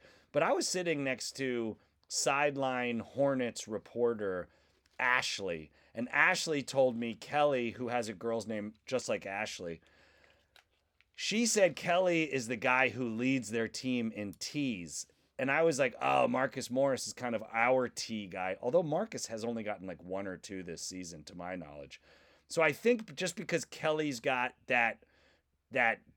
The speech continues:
you know, that bad rap rep from the refs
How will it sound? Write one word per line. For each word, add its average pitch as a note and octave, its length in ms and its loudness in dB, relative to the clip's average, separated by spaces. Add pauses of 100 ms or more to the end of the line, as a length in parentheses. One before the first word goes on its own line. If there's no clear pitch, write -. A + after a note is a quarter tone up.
you C3 120 0
know, G#2 220 2
that A2+ 300 -2
bad B2 640 6 (220)
rap A#2 400 0 (160)
rep G#2 520 0 (420)
from A#2+ 320 0
the A2 80 0
refs G2+ 760 -2